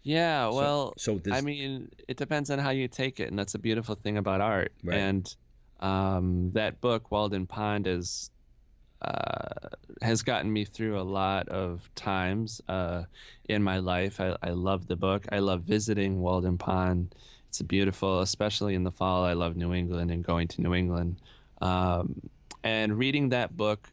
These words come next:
Speaker 1: especially when going through,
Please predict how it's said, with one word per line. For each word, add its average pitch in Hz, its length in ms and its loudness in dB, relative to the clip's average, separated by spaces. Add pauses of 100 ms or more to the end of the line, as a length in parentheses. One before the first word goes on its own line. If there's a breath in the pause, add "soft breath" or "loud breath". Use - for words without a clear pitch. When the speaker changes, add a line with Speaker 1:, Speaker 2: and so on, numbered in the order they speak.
(120)
Speaker 1:
especially 107 1400 -2
when 95 340 -2
going 95 400 2
through, 90 720 0